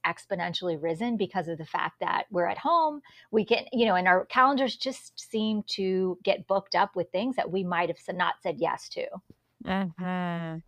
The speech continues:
Speaker 2: Yeah, I agree. That, and I think it's harder now to set, well, it can be, to set those boundaries at home. When you're working before, you could just, once you leave the office, it, that's it. So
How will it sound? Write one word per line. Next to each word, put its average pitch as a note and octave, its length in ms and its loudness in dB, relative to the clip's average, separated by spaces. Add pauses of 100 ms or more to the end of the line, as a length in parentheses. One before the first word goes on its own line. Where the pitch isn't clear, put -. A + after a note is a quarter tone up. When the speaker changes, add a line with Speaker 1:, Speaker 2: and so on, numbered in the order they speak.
(140)
Speaker 2:
Yeah, E3+ 540 -4
I E3+ 120 0
agree. E3+ 760 -2
That, F3 280 -4
and F#3 240 -2 (300)
I F#3+ 120 -4
think A#3 240 -2
it's A#3+ 180 -4 (120)
harder F#3+ 480 2
now D#3+ 440 -4
to - 140 -12
set, F3+ 480 -4 (340)
well, F#3 140 2
it - 120 0
can F#3 260 -2
be, E3 220 -6
to F3+ 100 -10
set F3 260 -2
those F3+ 260 -4
boundaries E3 680 -4
at - 180 -2 (120)
home. A3 580 -4 (340)
When G3+ 140 0
you're G3 160 0
working A3 460 0
before, G#3+ 320 -2
you A3+ 100 -2
could F3+ 160 -2
just, F3+ 380 -4
once G3 260 -2
you C#4 60 0
leave C4 180 0
the A#3+ 120 0
office, G#3 580 0
it, F#3 200 -2
that's F3 300 -2
it. A3+ 360 0
So E3+ 580 -4